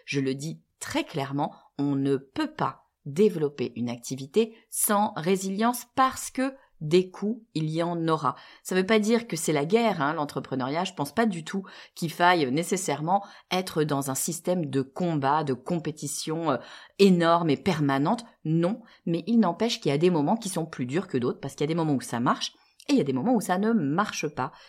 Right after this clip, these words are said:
tout simplement. Et si vous vous laissez écraser par les moments où ça ne marche pas, vous ne pourrez pas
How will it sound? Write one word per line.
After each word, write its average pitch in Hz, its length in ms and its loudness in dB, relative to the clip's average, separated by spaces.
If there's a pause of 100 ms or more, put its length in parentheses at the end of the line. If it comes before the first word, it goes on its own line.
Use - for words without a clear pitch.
(140)
tout 202 100 -4
simplement. 165 480 -2 (240)
Et 160 80 0
si 269 300 -2
vous 214 180 0
vous 165 140 -2
laissez 175 480 0
écraser 180 500 0
par 123 180 -8
les 127 100 -4
moments 185 300 2
où 120 80 -2
ça 117 140 -10
ne 117 140 -6
marche 190 420 -2
pas, - 320 -4 (360)
vous 220 200 0
ne 156 100 2
pourrez 170 480 -4
pas - 320 -4